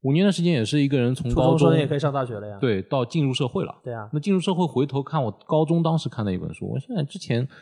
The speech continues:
Speaker 1: 公司里面面试的小朋友，那么应届生嘛，都是说，哎呀，我跟寝室的人说我要去顾源那边面试，啊，我们就想起了当初在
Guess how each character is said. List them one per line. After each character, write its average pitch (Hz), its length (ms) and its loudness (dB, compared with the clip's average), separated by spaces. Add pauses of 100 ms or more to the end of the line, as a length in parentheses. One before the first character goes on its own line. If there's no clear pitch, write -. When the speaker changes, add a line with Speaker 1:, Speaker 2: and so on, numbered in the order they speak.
(180)
Speaker 1:
公 160 100 0
司 160 100 0
里 147 40 2
面 127 100 0
面 151 180 2
试 123 200 -4
的 90 280 -2 (480)
小 101 120 -2
朋 98 120 0
友， 101 180 2
那 95 100 -2
么 95 160 0
应 123 120 2
届 101 200 4
生 98 200 0
嘛， 95 160 0 (520)
都 107 80 0
是 101 80 2
说， 92 320 4 (160)
哎 104 100 -2
呀， 80 140 0
我 82 120 -4
跟 101 220 -4 (360)
寝 78 220 -4
室 95 140 -8
的 87 80 0
人 80 160 -2
说 85 160 -4
我 80 120 -2
要 78 60 -6
去 - 120 -14
顾 95 160 2
源 80 120 0
那 80 100 -4
边 78 140 -4
面 80 220 -2
试， - 160 -16 (380)
啊， - 120 -12
我 87 120 -4
们 92 100 0
就 95 80 0
想 85 240 -4
起 - 140 -12
了 85 80 -4
当 98 200 0
初 98 240 2 (320)
在 92 400 0